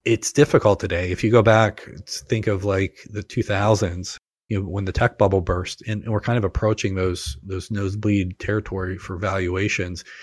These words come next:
It was a lot easier to go ahead and build a diversified portfolio back then that you had a reasonable expectation that was gonna do well.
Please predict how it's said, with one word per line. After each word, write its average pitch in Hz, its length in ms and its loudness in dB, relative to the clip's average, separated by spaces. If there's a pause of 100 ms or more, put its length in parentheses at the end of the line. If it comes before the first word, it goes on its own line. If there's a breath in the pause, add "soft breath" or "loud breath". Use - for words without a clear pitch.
(380 loud breath)
It 139 100 0
was 196 160 4
a 185 40 4
lot 160 240 6
easier 123 440 4
to 98 180 -6
go 98 180 2
ahead 107 100 4
and 95 120 -4
build 101 200 2
a 95 60 -2
diversified 95 580 -4
portfolio 113 440 0
back 95 260 -2
then 92 160 -6
that 95 120 -6
you 90 100 -8
had 98 160 -4
a 95 60 -2
reasonable 95 500 -4
expectation 92 640 -8
that 87 80 -12
was 87 100 -10
gonna 92 180 -8
do 127 220 0
well. - 340 -8